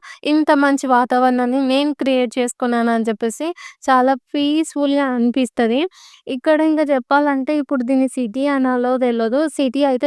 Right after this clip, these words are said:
నేను అస్సలు అనను. ఎందుకు అంటే దీంట్లో ఇప్పుడు మా వెంచర్‌లో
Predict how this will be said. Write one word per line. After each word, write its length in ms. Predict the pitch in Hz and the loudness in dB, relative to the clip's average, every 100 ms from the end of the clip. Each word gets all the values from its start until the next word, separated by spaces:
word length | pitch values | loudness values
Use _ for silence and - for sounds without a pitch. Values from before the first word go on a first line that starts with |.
| 285 | 0
నేను 160 | 269 240 | 0 -2
అస్సలు 340 | - - 277 254 | -4 -2 0 0
అనను. 260 | 233 240 262 | 0 0 0
ఎందుకు 300 | 240 247 262 285 | 0 0 0 -2
అంటే 160 | 233 240 226 220 | 0 -2 -2 0
దీంట్లో 400 | 254 262 269 302 427 - - - 254 | 0 0 0 -2 -2 -8 -20 -6 -4
ఇప్పుడు 220 | 226 285 - 247 | -2 -2 0 0
మా 100 | 277 302 269 | 0 0 0
వెంచర్‌లో 640 | 247 240 277 247 226 | 0 -2 -2 -2 -2